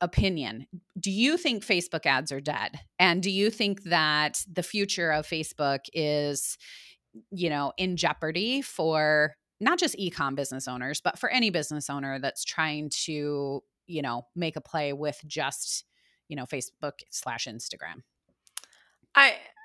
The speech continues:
Speaker 2: I don't think Facebook ads are dead. I just think that the dollar in, two dollars out days are more than likely over. And so
Speaker 1: Yeah.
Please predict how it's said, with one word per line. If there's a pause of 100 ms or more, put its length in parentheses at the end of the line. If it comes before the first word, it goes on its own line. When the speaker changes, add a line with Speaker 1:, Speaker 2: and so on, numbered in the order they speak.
(140)
Speaker 2:
I
don't
think
Facebook
ads
are (160)
dead. (100)
I
just
think (800)
that (100)
the
dollar
in,
two
dollars
out (200)
days
are (680)
more
than
likely
over.
And
so
Speaker 1:
Yeah.